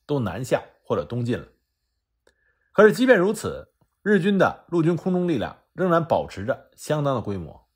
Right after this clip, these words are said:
共有作战飞机三百多架，仅仅比中美联合空军稍少了一点。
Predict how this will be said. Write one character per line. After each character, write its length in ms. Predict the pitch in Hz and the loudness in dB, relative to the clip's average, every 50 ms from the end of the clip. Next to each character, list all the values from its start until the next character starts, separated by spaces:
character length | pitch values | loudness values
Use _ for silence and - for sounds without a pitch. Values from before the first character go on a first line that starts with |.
| _ _ | _ _
共 140 | - 170 | 0 0
有 60 | 143 104 | 0 0
作 120 | - 147 | 0 0
战 160 | 143 127 113 101 | 0 0 0 0
飞 120 | 117 120 | -4 -4
机 340 | 117 127 135 - - _ _ | -4 -4 -6 -6 -10 _ _
三 220 | _ - - 147 143 | _ -2 -2 -2 -2
百 100 | 113 - | -2 -6
多 160 | - 80 78 | -8 -12 -12
架， 200 | - 82 76 - _ _ _ _ _ _ _ _ _ _ _ | -12 -14 -16 -16 _ _ _ _ _ _ _ _ _ _ _
仅 200 | - 151 175 190 | -4 -2 0 0
仅 140 | 196 185 156 | 0 0 -2
比 260 | 110 85 - - _ _ | -4 -8 -10 -16 _ _
中 120 | - 165 | -4 -2
美 140 | 165 139 92 | -2 -2 -4
联 140 | 85 98 104 | -4 -6 -6
合 100 | 127 131 | -6 -6
空 160 | - 127 127 | -6 -6 -6
军 300 | 120 131 135 - _ _ _ _ | -6 -6 -8 -8 _ _ _ _
稍 260 | - - 135 127 120 | -6 -2 -2 -2 -2
少 140 | - - - | -4 -8 -14
了 80 | 78 | -14
一 80 | 92 85 | -14 -16
点。 120 | - - | -16 -18